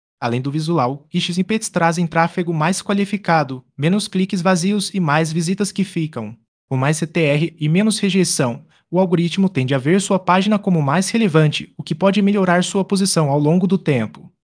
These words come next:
Pense nos rich snippets como a vitrine da sua loja na rua principal.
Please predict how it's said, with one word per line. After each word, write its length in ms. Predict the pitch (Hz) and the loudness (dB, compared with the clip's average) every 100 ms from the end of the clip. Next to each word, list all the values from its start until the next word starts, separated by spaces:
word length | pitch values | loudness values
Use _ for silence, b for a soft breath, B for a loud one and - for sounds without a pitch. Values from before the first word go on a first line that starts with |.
| _ | _
Pense 300 | 165 196 196 | 2 2 4
nos 180 | 165 156 | 2 4
rich 220 | 190 185 | 2 4
snippets 400 | 180 180 175 175 | 2 2 2 0
como 160 | - 208 | 2 2
a 40 | |
vitrine 460 | 165 190 180 165 156 | 4 2 2 2 2
da 140 | 151 | 2
sua 200 | 151 185 | 2 2
loja 240 | 156 165 | 4 4
na 120 | 180 165 | 4 4
rua 200 | 156 156 | 2 0
principal. 720 | 165 160 156 143 120 107 | 0 -2 0 2 2 0